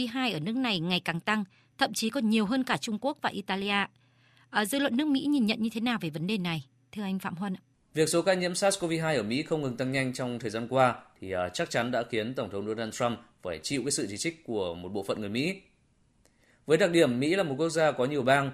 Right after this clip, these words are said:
Speaker 2: và mỗi bang có chính sách riêng của mình, nên cái việc đối phó dịch bệnh ban đầu hầu hết là do các bang tự thực hiện. Chính vì vậy mà ông Trump bị chỉ trích là không có một chiến lược, chính sách nhất quán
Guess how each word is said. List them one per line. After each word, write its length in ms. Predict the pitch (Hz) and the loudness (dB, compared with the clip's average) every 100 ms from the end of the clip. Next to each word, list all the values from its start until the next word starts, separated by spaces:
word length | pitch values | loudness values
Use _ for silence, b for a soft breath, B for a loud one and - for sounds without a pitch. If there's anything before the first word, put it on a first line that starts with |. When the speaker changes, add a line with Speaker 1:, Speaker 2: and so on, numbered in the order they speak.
| - | -8
Speaker 2:
và 240 | - 101 101 | -4 0 0
mỗi 200 | 113 127 | 0 2
bang 260 | 160 143 120 | 2 2 -2
có 80 | |
chính 160 | 110 117 | -4 -4
sách 180 | 165 151 | -6 -4
riêng 220 | 135 131 | -2 -2
của 80 | 104 | 0
mình, 240 | 120 110 - _ - | 0 -2 -6 _ -8
nên 240 | 110 110 | -6 -6
cái 120 | 113 | -6
việc 120 | 131 113 | -4 -4
đối 100 | 107 | -4
phó 220 | 110 113 | -4 -4
dịch 140 | 127 | -2
bệnh 200 | 117 113 | -2 -2
ban 100 | 113 | -2
đầu 280 | 117 110 92 - | 2 0 0 -10
hầu 200 | - 110 | -4 -2
hết 160 | 127 165 | 0 0
là 180 | 117 98 | 0 -2
do 200 | 110 107 | -2 -4
các 120 | 127 | -2
bang 240 | 117 107 | -2 -2
tự 120 | 104 | -4
thực 160 | 90 101 | -6 -2
hiện. 160 | 135 131 - b b b b b _ | 0 0 -4 b b b b b _
Chính 180 | - 147 | -6 -2
vì 80 | 165 | 0
vậy 220 | 156 139 | 2 2
mà 140 | 117 | 0
ông 80 | 131 | -2
Trump 220 | 131 135 | -2 0
bị 100 | 120 - | 0 -4
chỉ 120 | 98 | -2
trích 320 | 165 170 - | -2 -2 -8
là 220 | - 101 | -4 -4
không 220 | 98 120 110 | -2 -4 -4
có 60 | |
một 120 | 120 - | -6 -4
chiến 200 | 113 117 | -4 0
lược, 360 | 147 - - - | 0 0 -6 -12
chính 180 | 110 | -8
sách 160 | 113 160 | -6 -4
nhất 160 | 160 160 | -4 0
quán 320 | 117 117 151 | 2 2 -2